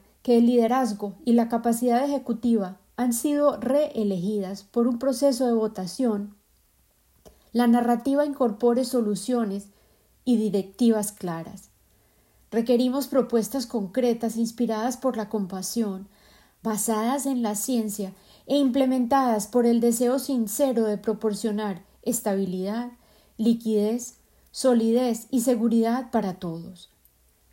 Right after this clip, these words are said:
Oh, cómo soñábamos con el día en que el mundo dejara de girar sin plan alguno, con la llegada de un líder, un derrotero claro hacia el futuro. Parecíamos una gallina loca sin cabeza,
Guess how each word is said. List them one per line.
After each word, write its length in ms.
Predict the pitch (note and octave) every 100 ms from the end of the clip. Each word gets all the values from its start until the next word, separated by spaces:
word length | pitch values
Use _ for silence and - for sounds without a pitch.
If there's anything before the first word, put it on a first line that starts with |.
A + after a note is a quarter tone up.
| _ -
Oh, 320 | C4 C4+ B3+
cómo 300 | D4 D4 D#4
soñábamos 640 | C#4+ B3+ A#3+ A#3+ B3+ C4
con 180 | C4+ A3+
el 140 | G#3+
día 180 | A3 A3+
en 100 | B3+
que 80 | B3
el 80 | A#3+
mundo 320 | A3 G#3+ A#3+
dejara 460 | A#3+ G#3+ G3+ G#3 A#3+
de 80 |
girar 420 | F#3+ G3+ G3+ A3 A#3
sin 240 | A#3+ G#3+
plan 240 | A3 G3+
alguno, 480 | G3+ G3 G3 G3 F#3 - _ _ _ _ -
con 160 | A3
la 100 | A3+
llegada 400 | A3+ A3+ G#3+ A#3
de 140 | C4 C4
un 160 | A#3+
líder, 420 | C4+ C#4 A#3 G3+ - _ _ _
un 160 | B3+ A#3
derrotero 720 | C#4+ D4 B3 - A3 A#3+ -
claro 500 | - C#4 C4+ B3 G3+
hacia 240 | G3+ -
el 80 | G3+
futuro. 520 | G#3 G3+ G3+ F#3 F3 - _ _ _ _ _ _
Parecíamos 760 | A#3+ A#3 A#3 C#4 D4+ C#4+ C#4
una 240 | A#3 B3 C4+
gallina 480 | A3+ F#3+ A#3 A#3 A#3+
loca 400 | B3 B3 - A#3
sin 240 | A#3+ G3+
cabeza, 560 | F#3 E3+ F3+ F3+ F#3